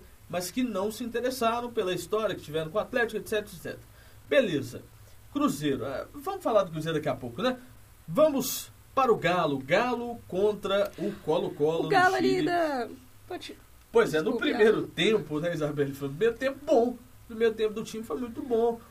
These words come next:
Speaker 1: O Eraso jogando muito bem, o zagueiro ali ajudando, o Leonardo Silva também jogando muito bem. É, colocando aí que no primeiro tempo o Atlético conseguiu pressionar muito mais o time do Colo-Colo.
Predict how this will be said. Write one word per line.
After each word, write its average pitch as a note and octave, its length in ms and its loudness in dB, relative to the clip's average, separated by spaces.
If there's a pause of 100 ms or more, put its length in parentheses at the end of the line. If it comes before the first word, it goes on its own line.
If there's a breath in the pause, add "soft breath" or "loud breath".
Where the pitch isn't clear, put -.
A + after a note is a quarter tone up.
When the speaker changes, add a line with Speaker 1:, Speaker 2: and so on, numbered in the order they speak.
Speaker 1:
O E3 200 -4
Eraso F3+ 520 -2
jogando D3 360 -4 (120)
muito D#3+ 280 -8
bem, D3+ 200 -4
o C#3+ 60 -2
zagueiro B2+ 460 -6
ali B2+ 140 -6
ajudando, D3+ 480 -2
o D3+ 40 -2
Leonardo C#3 400 -4
Silva D3 220 -6
também C#3+ 200 -4
jogando D3 300 -4
muito E3+ 220 -6
bem. G#3+ 220 2 (400 loud breath)
É, G#3+ 400 2 (140)
colocando B3 560 2
aí B3 80 -2
que C#4 140 -4
no B3+ 280 2
primeiro A3+ 380 2
tempo G3+ 260 -4
o - 40 0
Atlético A#3 360 -2
conseguiu A#3 440 -4
pressionar A#3+ 760 2
muito G#3 260 -2
mais F3+ 200 0
o F3 40 -10
time G3+ 160 -8
do G#3 120 -4
Colo-Colo. G#3 500 0